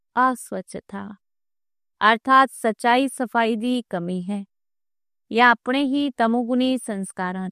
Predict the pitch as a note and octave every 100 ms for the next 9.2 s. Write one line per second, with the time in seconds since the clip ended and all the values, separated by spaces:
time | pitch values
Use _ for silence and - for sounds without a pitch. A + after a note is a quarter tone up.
0 | - A3 G#3 _ _ _ _ _ _ _
1 | - G#3 G3+ A#3 C4+ B3+ C4+ C4+ C4 C4+
2 | A#3+ G#3+ - A3 G#3+ - A#3 A#3+ A#3+ G#3+
3 | F#3+ F#3 F#3 G#3 - - _ _ _ _
4 | _ _ A3 A3+ A3+ B3+ - D#4 C4 C4
5 | A#3+ C4 B3+ C4+ C4+ - G3 - G#3 G#3+
6 | A3+ - F#3 E3 F3+ - F3+ F#3 F#3 F3+
7 | - G#3+ A3+ A3+ A3+ - C4 A#3 G#3 F3
8 | F3 F3+ G#3+ - - A#3 G3+ F3 F3+ F3+
9 | F3+